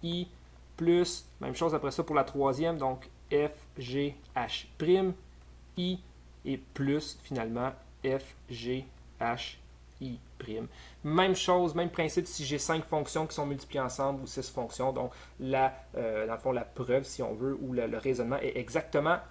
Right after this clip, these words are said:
le même. Alors, on va faire un exemple pour pouvoir appliquer cette formule-là. Donc, disons qu'on a une fonction, là, on va prendre de quoi de pas trop compliqué. Bon, disons trois x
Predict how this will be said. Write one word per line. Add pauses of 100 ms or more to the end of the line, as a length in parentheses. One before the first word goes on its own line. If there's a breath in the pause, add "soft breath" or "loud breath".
(160)
le
même. (160)
Alors,
on
va
faire
un
exemple
pour
pouvoir
appliquer (200 loud breath)
cette
formule-là. (680)
Donc,
disons
qu'on
a (140)
une
fonction,
là,
on
va
prendre
de
quoi
de
pas
trop
compliqué. (360 loud breath)
Bon,
disons (180)
trois (280)
x